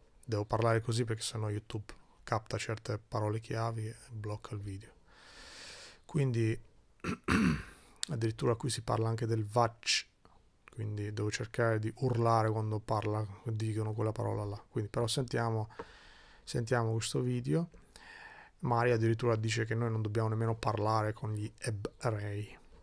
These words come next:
Lì non sono d'accordo, ovviamente, nel senso che non è che devo andare, devo cercare la gente io, però se qualcuno è curioso, cioè, parliamo. Cioè, è quello che vuole, è quello che vogliono quelli in alto, è dividerci, o-,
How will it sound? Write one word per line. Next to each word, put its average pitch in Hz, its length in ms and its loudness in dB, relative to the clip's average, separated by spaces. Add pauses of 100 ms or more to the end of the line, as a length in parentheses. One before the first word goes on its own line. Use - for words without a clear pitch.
(420)
Lì 110 180 -2
non 104 160 -4
sono 107 200 -4
d'accordo, 101 440 -4
ovviamente, 104 480 -10
nel 131 160 -6
senso 147 340 -2
che 143 120 0
non 110 200 -4
è 131 80 0
che 120 100 2
devo 113 160 4
andare, 110 320 4
devo 110 180 2
cercare 113 360 -2
la 110 60 2
gente 110 360 -2
io, 110 120 -8
però 147 200 -2 (140)
se - 100 -14
qualcuno 131 420 -2
è 123 60 0
curioso, 135 480 0
cioè, 120 140 -8 (100)
parliamo. 120 600 -4 (720)
Cioè, 131 220 0
è 127 160 -4
quello 196 220 8
che 185 80 8
vuole, 151 320 6
è - 20 -2
quello 175 220 2
che 160 80 2
vogliono 135 320 4
quelli 127 180 4
in 123 100 2
alto, 113 320 0
è 147 360 0
dividerci, 120 640 0
o-, 113 320 -2